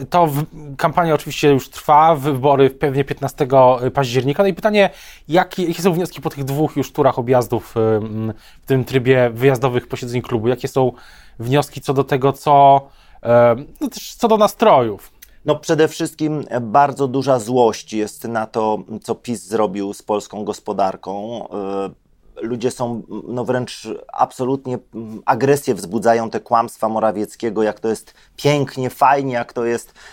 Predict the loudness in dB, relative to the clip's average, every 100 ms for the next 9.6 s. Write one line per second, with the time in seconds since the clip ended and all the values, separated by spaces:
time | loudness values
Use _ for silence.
0 | -16 -2 2 4 4 0 -6 -4 -2 0
1 | 0 -2 -2 -2 -4 -4 -4 -4 -2 -4
2 | -2 -4 -6 -2 0 0 -2 -10 -8 -8
3 | -6 -10 0 4 4 2 -2 -4 -6 -6
4 | -6 -2 0 0 -2 -6 -20 -2 -2 0
5 | -4 0 2 2 -2 -6 0 0 0 -4
6 | -6 -8 -20 _ -14 -2 -2 0 -4 -8
7 | -4 -4 -2 0 0 0 2 2 2 -6
8 | -8 -16 -2 0 2 0 -2 -4 -6 -6
9 | -6 -4 -4 -4 -8 -10